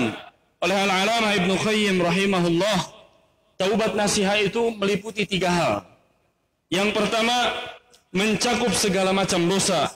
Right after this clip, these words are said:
Yang kedua, bertekad dan bersungguh-sungguh untuk meninggalkannya. Dan yang terakhir, yang ketiga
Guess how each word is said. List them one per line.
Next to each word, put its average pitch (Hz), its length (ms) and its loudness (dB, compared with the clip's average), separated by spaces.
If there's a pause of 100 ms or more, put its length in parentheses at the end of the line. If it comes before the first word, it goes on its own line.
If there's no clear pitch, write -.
(920)
Yang 208 400 0
kedua, 233 320 2 (640)
bertekad 220 600 0
dan 208 200 0
bersungguh-sungguh 226 880 0
untuk 208 260 -2
meninggalkannya. 196 880 0 (640)
Dan 196 200 0
yang 202 240 0
terakhir, 190 420 0
yang 180 140 0
ketiga 180 560 0